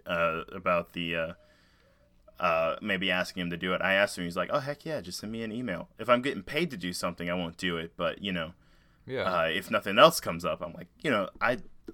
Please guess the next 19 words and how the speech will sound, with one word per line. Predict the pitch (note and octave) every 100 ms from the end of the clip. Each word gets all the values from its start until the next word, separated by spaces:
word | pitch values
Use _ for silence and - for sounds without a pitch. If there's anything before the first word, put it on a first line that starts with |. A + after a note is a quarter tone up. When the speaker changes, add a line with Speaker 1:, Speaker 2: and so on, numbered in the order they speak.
| - - -
Speaker 1:
one | B2 A#2+
hundred | A#2 A2 F#2+
percent | G2 G#2+
understand | F#2 F2+ F2 A2 G2+ E2 F2+ - -
that, | - A2+ F2+
Speaker 2:
Right. | F#2+
Speaker 1:
like, | - F#2 _ -
absolutely. | G3+ F#3+ - G2+ G2 E2 F2+ - - - - -
Speaker 2:
Yeah. | G#2 G#2+ G#2
Speaker 1:
Um, | G2+ G2+ G#2+ - - - - -
so | - G#2
I | G#2
got | A#2 A#2+
him | A2 G2+
to | G#2+ G#2+
do | G#2 D3+
it, | A2+
but, | A2
like, | G2+ G2+